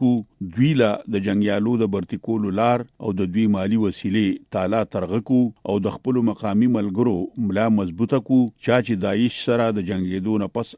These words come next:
هغوی نه علاقې ازادي کړې دي. ښاغلي جان کیری نور ووی، «زه دلته دا خبره په اسکو سترګو کوم چې مونږ په خپله دې ټوله منصوبه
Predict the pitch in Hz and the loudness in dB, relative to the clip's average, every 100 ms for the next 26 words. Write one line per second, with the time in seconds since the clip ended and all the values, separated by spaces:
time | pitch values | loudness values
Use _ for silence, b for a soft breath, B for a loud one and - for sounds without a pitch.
0 | - 87 101 104 - 92 90 87 127 113 | -12 -6 -2 -2 -4 -6 -6 -4 0 0
1 | 82 - _ 101 90 95 87 82 123 101 | -2 -8 _ -4 0 0 -2 0 2 2
2 | 92 92 - - _ - 135 131 170 156 | 2 -2 -6 -18 _ 2 2 4 2 4
3 | 143 135 123 147 147 139 131 139 - 139 | 4 4 4 4 4 6 6 4 4 4
4 | 123 104 - - 120 117 139 120 110 135 | 4 2 -4 -4 -2 2 2 2 2 2
5 | 135 113 113 131 - - 139 - - 117 | 0 -2 -2 -4 -4 -6 -6 -4 -8 -8
6 | - 120 110 107 123 127 - 98 123 120 | -4 -4 -2 -2 0 -2 -2 0 2 0
7 | 98 - 120 107 101 95 131 131 101 95 | -6 -4 -4 -2 -2 -4 -2 0 0 -4
8 | - 95 120 | -6 -2 -2